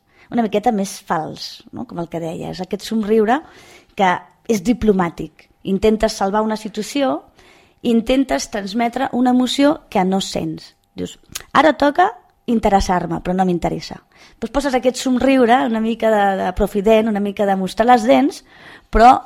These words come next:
com us deia abans, com que la resta de, de gestos de la cara no estan en concordància, doncs no acaba de colar. O sigui que vosaltres podeu anar per la vida mirant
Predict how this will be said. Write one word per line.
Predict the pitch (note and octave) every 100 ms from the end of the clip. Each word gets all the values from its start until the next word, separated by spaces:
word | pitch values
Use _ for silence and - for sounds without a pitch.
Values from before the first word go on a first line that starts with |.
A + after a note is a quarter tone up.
| - _
com | G#3 G3+
us | F#3+
deia | G#3+ A3+
abans, | A#3 A#3 A#3+ - -
com | G3
que | F#3+ F#3
la | F3+ F#3 F3+
resta | A3+ - A#3+
de, | A3+ A3 G#3 G3+ G3 F#3+ -
de | G3+
gestos | F#3+ A3+ - G#3+
de | G#3
la | G3+
cara | A#3+ A3+ F3 - - - -
no | G#3 G#3 G#3+
estan | G#3 - G#3+ G3
en | F#3 F3
concordància, | G3 F#3 F#3+ F3+ G3+ A#3 - A3 B3 - - _
doncs | F3+ F3+
no | F3+
acaba | F3+ F3 E3+
de | E3+
colar. | - D#3 - _ _ _ _ _ _ _ _ -
O | - -
sigui | G#3+ G3+
que | G#3
vosaltres | G#3 G#3+ C4 -
podeu | A3+ A3
anar | G#3 G3
per | G3+ F#3
la | F3+
vida | G3 G#3+ D#4 - - _ G3
mirant | F#3+ G#3